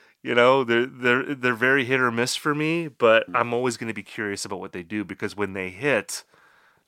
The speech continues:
Speaker 1: they hit big.
Speaker 2: Oh, yeah.
Speaker 1: So, you know, maybe the next one will be another classic. We'll, we'll have to see. Um, let's get to the meat of our episode.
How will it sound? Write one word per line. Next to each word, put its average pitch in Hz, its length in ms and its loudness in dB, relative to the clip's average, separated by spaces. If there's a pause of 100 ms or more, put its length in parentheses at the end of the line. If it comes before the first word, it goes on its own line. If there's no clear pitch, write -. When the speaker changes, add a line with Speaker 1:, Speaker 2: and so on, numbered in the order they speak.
(160)
Speaker 1:
they 113 160 0
hit 104 280 -6
big. 85 320 -8 (180)
Speaker 2:
Oh, 90 160 -6
yeah. 71 160 -10
Speaker 1:
So, 110 500 4 (140)
you 120 160 -6
know, 101 400 -4 (340)
maybe 123 280 -4
the 123 100 -2
next 117 240 -4
one 110 140 0
will 104 80 -6
be 98 320 -10 (640)
another 101 240 -4
classic. 90 460 -8
We'll, 95 180 -10
we'll 104 120 -10
have 92 120 -12
to - 80 -14
see. 90 260 -10 (600)
Um, 113 400 6 (420)
let's 180 160 -2
get - 140 -6
to 208 80 -6
the 180 80 -2
meat 156 500 -4
of 131 100 0
our 123 140 6
episode. 98 640 0